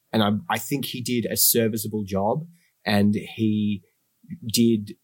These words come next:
um, he grew into the game as it went on, but, like, that shove against Grealish was not good. And he gave the ball away a couple of times. And I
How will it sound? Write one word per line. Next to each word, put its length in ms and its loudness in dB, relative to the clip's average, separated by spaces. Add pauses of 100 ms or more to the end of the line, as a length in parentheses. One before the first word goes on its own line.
(200)
um, 760 2
he 100 -4
grew 280 2
into 180 0
the 80 0
game 380 2
as 180 0
it 80 0
went 300 -4
on, 260 0
but, 240 0
like, 220 -2
that 200 -4
shove 580 2
against 340 -2
Grealish 540 -4
was 800 -8 (320)
not 420 4
good. 360 -6 (340)
And 520 2 (200)
he 200 -6
gave 200 2
the 60 -2
ball 300 2
away 160 2
a 40 0
couple 240 -4
of 80 -4
times. 720 -4 (840)
And 340 2
I 600 0